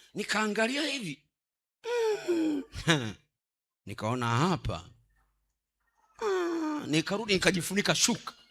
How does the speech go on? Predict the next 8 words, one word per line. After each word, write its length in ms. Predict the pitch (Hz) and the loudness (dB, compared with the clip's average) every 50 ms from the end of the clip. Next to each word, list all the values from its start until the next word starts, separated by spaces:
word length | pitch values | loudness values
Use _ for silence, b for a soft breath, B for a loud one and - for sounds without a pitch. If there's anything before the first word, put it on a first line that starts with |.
| _ _ _ _ _ - - - | _ _ _ _ _ -16 -6 0
sikupumua 880 | - - - 196 - - 190 - - 185 185 190 214 233 220 202 196 - B B B B B - | 2 4 4 2 0 -4 -6 -2 0 2 4 4 4 6 6 6 4 2 B B B B B -2
kwa 120 | - 156 | 0 0
kusikika 520 | - - 165 - - - - 180 - 185 160 | 0 4 6 6 6 6 6 2 2 2 4
tena 260 | - - 190 165 151 | 8 8 8 8 6
kutokea 400 | - - 175 156 - 190 170 147 | 2 0 -2 2 4 4 4 6
hapo 260 | 143 147 143 - - - - - _ _ - | 4 2 0 -2 -4 -20 -20 -20 _ _ -4
mpaka 240 | 143 240 220 214 160 | -2 -2 -2 -2 -2
kulipokucha. 680 | 135 180 185 170 151 139 - 135 117 - - - 117 | -2 -4 -4 -2 -4 -4 -4 -2 -2 -2 -2 -4 -4